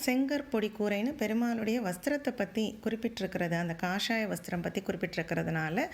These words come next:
இந்த ஆழ்வார் இதில், இதில் எழுப்பப்படுறாரு. இந்த பாசுரத்தில் எழுப்பப்படும் ஆழ்வார் திருப்பான் ஆழ்வார். வரிசையா நாம திவ்ய தேசங்களை பார்த்துட்டே வரோம் இல்லையா? இந்த பாசுரத்துல ஆண்டாள்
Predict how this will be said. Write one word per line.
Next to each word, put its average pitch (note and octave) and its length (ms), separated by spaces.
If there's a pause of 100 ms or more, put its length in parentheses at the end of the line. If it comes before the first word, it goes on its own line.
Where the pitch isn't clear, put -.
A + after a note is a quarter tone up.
(440)
இந்த A3 560
ஆழ்வார் F#3+ 420
இதில், A3+ 380 (720)
இதில் A3 340
எழுப்பப்படுறாரு. G3 1000 (220)
இந்த G3 260
பாசுரத்தில் G3 680
எழுப்பப்படும் F#3+ 580
ஆழ்வார் F3 800 (180)
திருப்பான் A#3+ 520
ஆழ்வார். D3+ 500 (720)
வரிசையா C4 360
நாம A3+ 260
திவ்ய G#3+ 240
தேசங்களை G#3 680 (280)
பார்த்துட்டே F#3+ 280
வரோம் F3+ 340
இல்லையா? D#3+ 340 (120)
இந்த C4 300
பாசுரத்துல G3 840
ஆண்டாள் G3 480